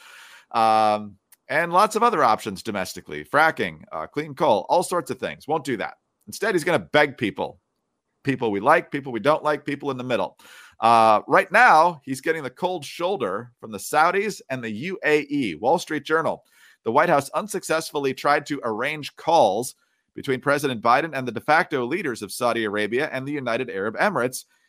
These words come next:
as the U S was working to build international support for Ukraine and contain a surge in oil prices. Saudi Crown Prince Mohammed bin Salman and the U A E's Sheikh Mohammed bin Zayed Al Nahyan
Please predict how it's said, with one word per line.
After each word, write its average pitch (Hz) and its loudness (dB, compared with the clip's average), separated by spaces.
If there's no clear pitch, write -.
as 104 -10
the 104 -8
U 151 0
S 139 -2
was 110 -6
working 131 -6
to 107 -10
build 123 -2
international 160 -6
support 131 -6
for 113 -10
Ukraine 156 -6
and 143 -14
contain 113 -8
a 113 -10
surge 90 -8
in - -20
oil 190 4
prices. 107 0
Saudi 196 4
Crown 185 2
Prince 175 -4
Mohammed 131 0
bin 104 -4
Salman 208 -2
and 123 -2
the 113 -2
U 190 2
A 175 6
E's 170 -6
Sheikh - -4
Mohammed 123 -2
bin 156 -4
Zayed 127 2
Al 131 4
Nahyan 113 0